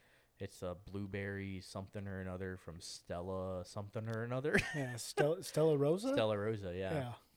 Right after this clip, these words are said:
Speaker 1: And so it's a blueberry wine from Stella Rosa. Um, yeah, some of you guys, some of my buddies know where I, where I learned about that wine from, and it's, uh, it's actually a really good wine.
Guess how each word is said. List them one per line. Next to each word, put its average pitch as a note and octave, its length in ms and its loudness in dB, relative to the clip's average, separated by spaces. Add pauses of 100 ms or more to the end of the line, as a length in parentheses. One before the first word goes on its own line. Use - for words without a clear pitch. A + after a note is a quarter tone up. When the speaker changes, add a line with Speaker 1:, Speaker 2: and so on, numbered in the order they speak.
(120)
Speaker 1:
And F#2+ 220 -10
so F#2 200 -2
it's G2 120 -4
a F#2+ 40 -4
blueberry B2 580 0
wine G2+ 300 -4
from - 180 -16
Stella G2 340 -2
Rosa. F2 540 -4 (800)
Um, F2 540 -4 (1600)
yeah, F#2+ 340 -2 (680)
some C#3 180 0
of B2 60 0
you A2 120 0
guys, G2 240 0
some A#2 140 -6
of G#2+ 100 -2
my F#2+ 60 -2
buddies F2+ 320 -6
know F2+ 160 -4
where F2+ 220 -2
I, F2 200 -6 (140)
where G2 140 -4
I F#2+ 40 -2
learned F2+ 220 -4
about E2+ 220 -6
that E2 140 -6
wine E2+ 320 -8
from, F2 340 -6 (580)
and F2 300 -8
it's, - 320 -10
uh, F2+ 540 -4
it's - 160 -10
actually C#3 260 -2
a C#3+ 40 -2
really C#3+ 160 -2
good D3 140 -4
wine. C3 280 -8